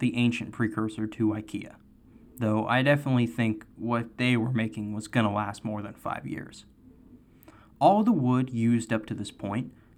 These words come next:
probably pine, was treated with bitumen or a similar substance to create a waterproofing effect. This neat little trick goes all the way back to episode one again,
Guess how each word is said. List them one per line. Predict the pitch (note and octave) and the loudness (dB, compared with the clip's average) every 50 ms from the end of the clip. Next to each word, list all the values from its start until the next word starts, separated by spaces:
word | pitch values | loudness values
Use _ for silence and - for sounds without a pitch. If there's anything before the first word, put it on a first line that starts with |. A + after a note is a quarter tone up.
| _ - - | _ -12 -4
probably | E3 G3 F3 D3 B2+ A#2+ G#2+ | -2 0 2 2 2 2 2
pine, | - - - - C#3 C3 A2+ F#2+ G2 G2+ B2 C#3 C#3+ - - | 0 -2 -2 0 2 4 4 2 0 -2 -6 -6 -8 -10 -6
was | - A#2+ A2+ - - | -4 -4 -2 -4 -6
treated | - - D#3+ F3 F3+ G#3 F3 | -6 -2 0 0 0 0 2
with | C#3 B2+ B2 - - - - | 2 0 0 0 -4 2 4
bitumen | C#3+ E3 D#3 G#2+ F#2 - - - - - - | 6 6 6 4 0 -4 -8 -12 -16 -12 -4
or | A#2+ A#2+ A2+ A2 | -2 0 0 0
a | G#2+ - | 0 -2
similar | - - E3 D#3+ C#3+ A#2+ G#2+ - | -4 0 2 2 4 2 0 -2
substance | - - - - - - - - - - - - | -8 -12 -12 -12 -12 -14 -14 -14 -14 -14 -14 -10
to | - - A2 | -6 -6 -6
create | A2+ - - A2+ B2 A#2 A2+ | -4 -2 -2 -2 -2 0 -2
a | A2+ | -2
waterproofing | A2 G#2+ G#2+ A2 A2+ A#2+ A#2+ A#2 A#2+ - A#2+ A2 G#2+ A2 G#2 G#2 - | -2 2 4 4 4 4 2 0 -2 -2 -2 -2 -2 -2 -4 -6 -8
effect. | G2+ - - - G#2+ - - - - - - - - - - - - - - - - - | -12 -12 -4 -2 -2 -2 -4 -6 -14 -20 -20 -20 -20 -20 -20 -20 -20 -20 -20 -20 -2 0
This | E3 D#3 - | 0 4 6
neat | D3+ D#3 D#3 D3+ D3 | 8 8 8 6 4
little | C3+ C3 B2+ B2 | 2 2 2 2
trick | - - D#3+ D#3+ D#3+ - | 2 2 0 0 0 0
goes | - C3 B2+ A#2+ - - | 0 0 0 0 0 4
all | C3 B2+ C3+ | 4 4 6
the | C#3+ D#3+ | 6 6
way | E3+ D#3+ | 4 4
back | B2+ A2 G#2+ A#2 C3+ - | 4 4 4 2 2 0
to | - - - | -4 -8 -8
episode | A2 - - - C3+ C3+ C3 | -6 -6 -6 -4 -2 -2 -2
one | A#2 G#2+ A#2+ D#3+ F#3+ D#3 | 0 0 2 2 2 2
again, | A2 - E2+ D2 - - | 0 -2 -4 -8 -10 -10